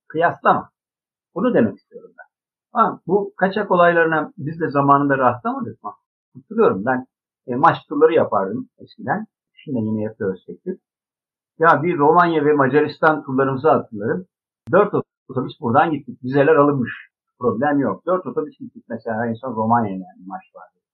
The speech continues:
Galatasaray'ı. Yok, pardon, çok özür dilerim. Milli takımın maçıydı ya Romanya'da. Çok iyi hatırlıyorum. Dört otobüs gittik buradan. Ama adamların tiplerine bakıyorum. Yani adamın hani futbol mu izliyor? Ben kalkıp şöyle bir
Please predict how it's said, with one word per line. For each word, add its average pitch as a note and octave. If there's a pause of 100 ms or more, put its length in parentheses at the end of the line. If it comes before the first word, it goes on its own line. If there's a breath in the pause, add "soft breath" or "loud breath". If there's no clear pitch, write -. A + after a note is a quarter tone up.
(280)
Galatasaray'ı. G#2+ (880)
Yok, D3
pardon, E3
çok G3
özür B2+
dilerim. F#2+ (400)
Milli A3+ (260)
takımın C#3
maçıydı A2
ya A#2+
Romanya'da. G#2 (100)
Çok E3+
iyi G2+
hatırlıyorum. - (880)
Dört A#3
otobüs C#3
gittik - (100)
buradan. A2+ (960)
Ama G3
adamların G#3+
tiplerine G3
bakıyorum. F#3 (340)
Yani D#3 (100)
adamın F#3
hani C3+ (100)
futbol C4+
mu F#3
izliyor? C#3+ (420)
Ben -
kalkıp -
şöyle D#3+
bir D#3